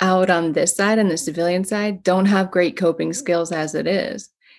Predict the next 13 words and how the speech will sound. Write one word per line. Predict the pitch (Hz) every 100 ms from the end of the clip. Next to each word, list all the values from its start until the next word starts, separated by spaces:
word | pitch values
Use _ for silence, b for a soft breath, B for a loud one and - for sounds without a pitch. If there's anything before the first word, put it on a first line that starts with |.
| b 190
If | 190
you | 220 254
can | 269
figure | 220 - 190 196 208
that | 190 175 160
out | 160 185 202
before | 185 180 - 170 170 185
you | 185 185
get | 180
out | 170 165
of | 175
the | 160
military, | 165 160 190 240 226 226 220